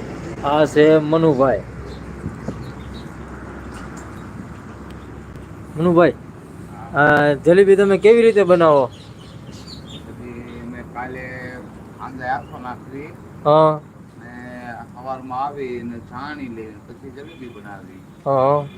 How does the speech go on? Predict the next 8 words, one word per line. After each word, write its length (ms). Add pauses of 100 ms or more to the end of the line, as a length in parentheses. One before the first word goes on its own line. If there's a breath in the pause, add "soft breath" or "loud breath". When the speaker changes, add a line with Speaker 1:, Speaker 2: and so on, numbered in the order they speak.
(120)
Speaker 2:
આખા 260
દીના 640
વીસ, 400
બાવીસ 360
કિલો 180
જલેબી 420
જાય. 300 (300)
Speaker 1:
હા. 260